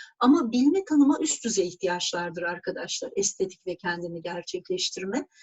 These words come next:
Bilme tanıma ise merak etme, keşfetme,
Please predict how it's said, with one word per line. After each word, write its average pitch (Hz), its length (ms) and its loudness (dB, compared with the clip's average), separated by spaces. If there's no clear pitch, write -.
Bilme 247 480 0
tanıma 339 360 0
ise 294 260 2
merak 269 520 4
etme, 285 320 2
keşfetme, 254 880 0